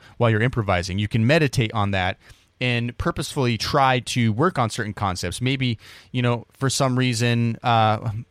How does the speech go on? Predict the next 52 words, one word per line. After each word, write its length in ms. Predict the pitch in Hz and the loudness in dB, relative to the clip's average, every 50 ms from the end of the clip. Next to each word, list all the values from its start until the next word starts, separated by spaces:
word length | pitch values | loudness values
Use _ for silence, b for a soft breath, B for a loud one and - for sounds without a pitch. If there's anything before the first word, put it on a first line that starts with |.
| _ - | _ -4
you 100 | 131 117 | -2 0
know, 80 | 110 | 0
whatever 380 | 104 110 127 131 127 120 123 113 | 2 2 2 2 2 2 2 2
reason 240 | 120 120 107 107 107 | 2 0 0 0 -2
it 80 | 101 | 0
could 160 | - 127 110 | -2 -2 0
be, 160 | 107 113 113 120 | 0 0 0 0
the, 160 | 113 120 117 | 0 -2 -2
the 160 | - 117 110 | 0 -2 -2
sharp 260 | - - 139 135 - | 2 2 2 2 2
eleven 380 | - 120 127 131 127 117 104 104 | 2 2 2 2 2 2 0 0
was 160 | 104 98 - | -2 -2 0
often 380 | 110 110 107 - - 113 104 95 | 0 0 0 0 0 -2 -2 0
played 240 | - 110 101 101 | 0 0 0 0
on 80 | 101 98 | 0 0
the 80 | 101 101 | 0 0
dominant 400 | 107 101 101 101 101 95 - - | 0 0 0 0 -2 -2 -2 0
seventh 400 | - 107 101 98 92 87 - - | 0 0 2 0 -2 -4 -4 -2
chords 360 | - 95 85 82 82 - - | -2 0 0 0 -2 -4 -4
in 120 | 110 110 | -2 -2
this 160 | 104 98 - | -2 -2 -2
etude. 420 | 104 107 107 - - 92 71 67 80 - B B B B B B 110 B | -2 -2 -2 -2 -2 -4 -4 -6 -10 -14 B B B B B B -4 B
Well, 260 | 147 151 156 156 151 - | 4 4 4 4 2 0
that 180 | 143 143 139 139 | 0 -2 0 -2
could 140 | - 139 123 | -2 -2 -2
be 80 | 131 | 0
your 240 | 123 117 117 117 110 | 0 2 2 0 2
goal. 400 | 104 127 131 120 101 87 90 92 - - | 2 2 2 2 2 0 -2 -6 -6 -2
I'm 100 | 107 117 | -2 -2
gonna 220 | 113 110 107 98 - _ - | 0 -2 -4 -6 -8 _ -10
play, 260 | - - 120 113 110 98 98 - - - | -4 -2 -2 -2 -2 -4 -8 -16 -12 -8
I'm 180 | 117 110 110 110 | -4 -4 -4 -4
gonna, 200 | 107 104 110 - - | -4 -8 -10 -8 -4
uh, 40 | 123 | -4
uh, 220 | 113 104 95 113 - | -4 -2 -4 -4 -4
improvise, 580 | 139 147 - 160 139 131 123 120 120 117 - - b b b b b | -2 -2 0 0 2 2 2 4 2 0 -2 -6 b b b b b
and 100 | 120 120 | 0 0
as 160 | 120 113 113 | 2 2 4
often 300 | 139 151 165 - 170 151 | 4 4 2 2 0 -2
as 100 | 143 127 | -2 0
possible, 500 | - 165 143 135 127 - - 104 95 98 | 0 2 2 2 2 0 -2 -2 -2 -2
try 200 | - - 127 120 | -2 -2 -2 0
to 60 | 113 | 0
hit 120 | 110 113 - | 0 -2 -2
the 80 | - | -4
sharp 300 | 98 - - 117 110 - | -4 0 2 2 2 2
elevens 480 | 110 98 101 101 101 90 87 87 87 - | 0 2 2 2 2 0 -2 -4 -4 -6
of 160 | - 92 87 | -6 -6 -6
the 80 | 90 92 | -4 -2
dominant 320 | 95 92 90 90 85 82 | -2 0 -2 -2 -6 -8
seventh 340 | - - 90 82 85 78 - | -6 -6 -6 -6 -8 -10 -12
chords, 340 | - - - - - - | -12 -12 -12 -10 -12 -14